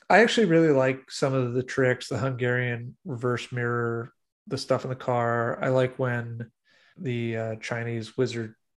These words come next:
sorcerer throws the, uh, acupuncture needles at him. So there's some cool things in here that I really enjoy. The dragon, the giant metal eagle.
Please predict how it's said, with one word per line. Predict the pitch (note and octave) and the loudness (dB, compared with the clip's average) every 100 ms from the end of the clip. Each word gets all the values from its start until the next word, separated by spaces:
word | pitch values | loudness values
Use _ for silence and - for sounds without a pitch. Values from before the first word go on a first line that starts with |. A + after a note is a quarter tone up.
| _ | _
sorcerer | - C3+ B2 C3+ A2+ | -4 0 0 0 -2
throws | - C3 B2+ B2 | 0 2 2 0
the, | - A#2+ A#2 | -4 -4 -2
uh, | A2+ A2 A2 _ - | -4 -6 -8 _ -4
acupuncture | B2+ B2 C3 - C3 C3+ | -2 -2 -6 -6 -6 -4
needles | C3 C3+ B2+ B2 | 0 0 0 0
at | B2 A#2+ | -2 -4
him. | B2 | -2
So | - B3 | 2 4
there's | D#4 - | 4 -2
some | A#3 | -6
cool | - D#3 | 0 2
things | D3+ D3 C3+ | 2 2 0
in | C#3 | -2
here | C3 B2+ | 0 0
that | A#2+ | 0
I | B2 | -2
really | A#2+ A#2+ | -4 -4
enjoy. | A#2+ A2+ B2 A#2+ A#2 | -6 -4 -4 -2 -4
The | A2+ | -4
dragon, | A#2+ A#2 A#2 B2 A#2+ | -2 0 -2 -4 -6
the | A#2 A2+ - _ - - - _ - | -6 -8 -10 _ -20 -20 -20 _ 2
giant | C#3+ C3 | 2 4
metal | C3+ C3 | 2 2
eagle. | C3 B2 B2 B2 | 2 2 -2 -2